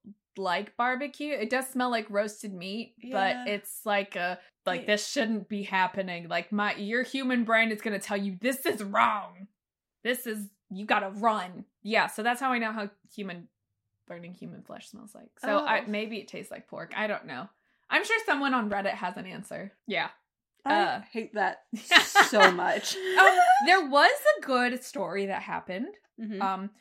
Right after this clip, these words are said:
Speaker 1: so one of the rescuers, he actually single-handedly saved nine people.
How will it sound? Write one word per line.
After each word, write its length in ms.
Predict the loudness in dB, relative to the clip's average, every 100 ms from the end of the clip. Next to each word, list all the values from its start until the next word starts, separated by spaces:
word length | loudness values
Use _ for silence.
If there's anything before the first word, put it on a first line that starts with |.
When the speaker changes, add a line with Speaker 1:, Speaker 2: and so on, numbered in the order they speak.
| _
Speaker 1:
so 220 | 2 2
one 280 | 2 0 0
of 80 | -2
the 100 | 0
rescuers, 640 | 0 -2 -8 -4 -2 -2
he 180 | -4 0
actually 680 | 0 0 -6 -8 -6 -8 -12
single-handedly 1080 | -4 -2 0 -2 -2 -2 -4 -4 -6 -6
saved 500 | -10 -8 -6 -6 -4
nine 340 | -2 -2 -2 -6
people. 600 | -10 -10 -6 -6 -8